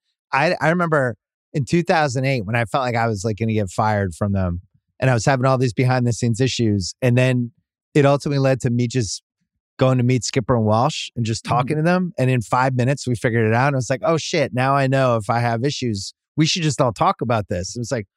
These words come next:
Speaker 1: "Oh, big revelation." But at the time, it kinda was. I was like, "Oh, I should just talk to these guys." And part of me watching this from afar wonders if, like,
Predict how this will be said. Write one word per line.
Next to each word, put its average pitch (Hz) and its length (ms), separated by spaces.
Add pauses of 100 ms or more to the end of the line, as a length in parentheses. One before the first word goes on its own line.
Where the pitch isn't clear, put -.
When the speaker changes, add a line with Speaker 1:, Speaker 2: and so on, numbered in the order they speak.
(120)
Speaker 1:
"Oh, 170 120
big 160 200
revelation." 143 800 (300)
But 185 80
at 180 80
the 196 100
time, 220 280
it 170 80
kinda 180 300
was. 196 360
I 156 40
was 143 100
like, 170 140
"Oh, 220 100
I 156 120
should 160 200
just 160 180
talk 190 220
to 180 80
these 120 220
guys." 104 400 (800)
And 165 100
part 226 280
of 240 60
me 226 140
watching 170 420
this 165 140
from 151 180
afar 160 380
wonders 139 420
if, 135 160
like, 127 200